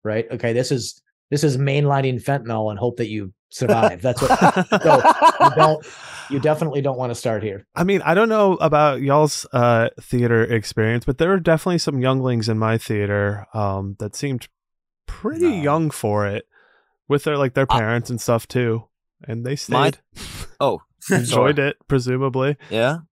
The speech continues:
Speaker 4: my theater experience, I saw this opening day, and, uh, I, there was some guys in there that sat right in the front and kept commenting, and I, I told them, "Hey, shut up.
Speaker 2: <laughs>
Speaker 4: Shut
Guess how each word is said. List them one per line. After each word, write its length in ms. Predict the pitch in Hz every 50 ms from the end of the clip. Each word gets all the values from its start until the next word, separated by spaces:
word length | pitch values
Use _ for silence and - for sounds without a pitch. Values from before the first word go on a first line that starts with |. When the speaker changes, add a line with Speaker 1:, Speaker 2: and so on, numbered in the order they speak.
| _ _ -
Speaker 4:
my 160 | 101 123 151
theater 280 | - 180 180 185 175 175
experience, 560 | 160 - - 165 165 160 165 165 147 - -
I 80 | 107 127
saw 200 | 120 - 156 156
this 180 | 139 143 - -
opening 360 | 151 143 - 143 143 147 139
day, 280 | 131 143 143 143 143 143 - _ _ _ _ _ _
and, 460 | - 110 107 104 104 101 101 98 95 -
uh, 240 | 104 107 104 98 - - _ _ _ _ _ _ _ _ _ _
I, 140 | - 123 131
there 160 | 117 135 143
was 140 | 156 170 -
some 180 | - - 151 127
guys 420 | 101 110 117 123 131 139 135 104
in 120 | 131 123 117
there 180 | 113 113 110
that 120 | 98 101 -
sat 280 | - - 127 113 110 95
right 240 | 104 107 104 -
in 60 | - 123
the 80 | 110
front 400 | 95 - - 107 101 117 135 131 _ _ _ _ _ _ _
and 320 | - 110 110 110 107 107 98 - _
kept 220 | - - 127 120 - _ _
commenting, 680 | - - 120 117 110 117 123 131 - - 139 143 151 156 - _ _ _ _ _ _ _
and 160 | - 127 123
I, 300 | 113 90 113 135 143 123 - -
I 100 | 120 110
told 240 | - - 165 180 131
them, 140 | 104 98
"Hey, 180 | 98 123 170 156
shut 320 | 139 - - - 165 160
up. 200 | 165 180 160 127 - - - - - -
Speaker 2:
<laughs> 0 | - 175 143 139 190 175 147 113 101 98
Speaker 4:
Shut 220 | 180 170 - -